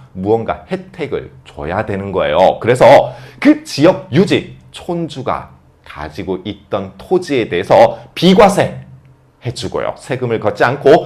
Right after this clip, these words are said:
혹은 촌주에게 토지를 주면서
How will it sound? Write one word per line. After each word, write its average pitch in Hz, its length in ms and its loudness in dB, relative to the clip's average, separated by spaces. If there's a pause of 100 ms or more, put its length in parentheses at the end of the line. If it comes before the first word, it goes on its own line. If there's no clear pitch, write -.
(180)
혹은 180 240 6 (280)
촌주에게 190 760 -6
토지를 151 640 -6
주면서 107 720 -4